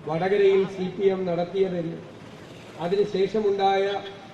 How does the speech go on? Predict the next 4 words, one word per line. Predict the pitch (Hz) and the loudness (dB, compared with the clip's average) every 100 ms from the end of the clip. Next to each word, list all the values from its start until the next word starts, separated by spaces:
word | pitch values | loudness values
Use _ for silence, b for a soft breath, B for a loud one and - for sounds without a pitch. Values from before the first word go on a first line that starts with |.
| - - - - - | -20 -20 -20 -20 -4
നിരവധി | 190 220 262 277 254 | 2 4 4 4 6
കാര്യങ്ങളിലൂടെ | 254 254 247 240 233 214 | 6 6 4 4 4 2
പോലീസിന് | - 254 285 302 262 294 269 254 | 0 -2 -2 -2 -4 -2 2 2
തന്നെ | 247 220 | 2 0